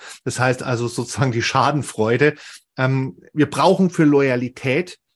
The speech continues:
und für das Lernen dieses System. Und ein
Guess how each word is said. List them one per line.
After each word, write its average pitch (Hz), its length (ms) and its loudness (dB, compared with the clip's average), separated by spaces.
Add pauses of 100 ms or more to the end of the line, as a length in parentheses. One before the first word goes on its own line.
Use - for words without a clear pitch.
(380)
und 151 180 0
für 143 160 0
das 123 300 -4
Lernen 170 760 4 (260)
dieses 156 380 0
System. 135 680 0 (840)
Und 143 200 4
ein 135 320 2